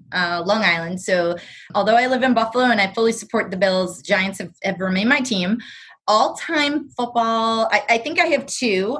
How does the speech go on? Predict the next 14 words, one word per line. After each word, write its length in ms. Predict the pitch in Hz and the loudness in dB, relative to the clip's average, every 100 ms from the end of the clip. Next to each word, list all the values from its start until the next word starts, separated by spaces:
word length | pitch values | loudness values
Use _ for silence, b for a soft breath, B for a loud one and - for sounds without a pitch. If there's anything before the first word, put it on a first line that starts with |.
| - | -8
Growing 400 | 185 247 247 240 | -4 0 2 2
up, 300 | 220 226 220 - | 2 0 -2 -4
Jerry 260 | 214 214 208 | 0 0 2
Rice 480 | 196 220 254 - - | 4 2 0 -10 -2
was 560 | 196 185 190 185 - - 180 | 2 4 2 -2 -8 -16 -10
definitely 480 | 180 196 226 214 220 | -2 0 0 -2 -2
somebody 480 | - 208 208 214 208 | -4 -2 -2 -2 0
that 480 | 190 185 175 175 - | 0 4 2 2 -2
I 140 | 170 | 0
loved 320 | 175 180 175 180 | 0 0 -4 -2
watching 420 | 175 180 247 254 | -2 -2 0 0
in 80 | 214 | 0
terms 300 | 185 185 180 | -4 -4 -2
of 240 | 180 170 | -2 -4